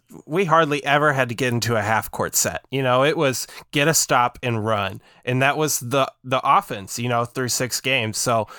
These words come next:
credit to them for making us get into the half court and exposing our inability to kinda, you know, get things going, not on the break. And, and that's something that the Red Raiders are gonna have to get figured out pretty soon.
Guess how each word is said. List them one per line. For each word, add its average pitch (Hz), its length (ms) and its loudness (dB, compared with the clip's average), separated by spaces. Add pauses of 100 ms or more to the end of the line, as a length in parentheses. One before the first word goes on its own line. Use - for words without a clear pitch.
(200)
credit 170 300 4
to 139 100 0
them 151 220 4
for 131 160 0
making 131 540 2
us 120 180 0
get 123 160 -2
into 120 180 0
the 107 120 0
half 113 320 0
court 107 320 -2
and 110 160 0
exposing 123 880 0
our 113 200 0
inability 117 680 -2
to 104 380 -4 (840)
kinda, 160 340 2
you 160 140 0
know, 143 120 6
get 170 240 -2
things 156 300 0
going, 135 420 2
not 123 220 4
on 120 160 2
the 113 80 -4
break. 110 460 -4 (120)
And, 127 220 0
and 123 260 2
that's 131 180 2
something 139 420 2
that 127 100 -4 (240)
the 131 220 0
Red 131 200 2
Raiders 127 380 2
are 123 100 0
gonna 123 300 0
have 117 200 2
to 120 80 -4
get 120 200 -2
figured 107 300 -2
out 113 180 0
pretty 98 220 -6
soon. 101 340 -2